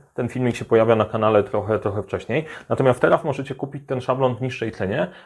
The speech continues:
a później po zakończonym live dostaniecie, dostaniecie zapis tego live, żeby móc z niego korzystać. To jest, e, dla mnie jedno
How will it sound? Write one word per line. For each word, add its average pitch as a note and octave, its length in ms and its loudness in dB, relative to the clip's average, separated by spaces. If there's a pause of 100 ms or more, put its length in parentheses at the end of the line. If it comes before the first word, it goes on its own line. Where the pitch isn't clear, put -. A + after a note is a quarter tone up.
a - 80 0
później D#3 580 0
po D3 320 4
zakończonym A#2 580 0
live E3+ 260 2
dostaniecie, C#3 600 0
dostaniecie B2+ 760 4
zapis C3 280 0
tego B2 180 -4
live, B2+ 220 2
żeby B2+ 140 -2
móc B2+ 220 -2
z - 40 -18
niego A#2 220 -2
korzystać. G#2 540 -6 (300)
To C3+ 80 8
jest, - 340 4
e, B2 140 4 (100)
dla A#2 320 4
mnie D3 380 -2 (1600)
jedno C3 640 2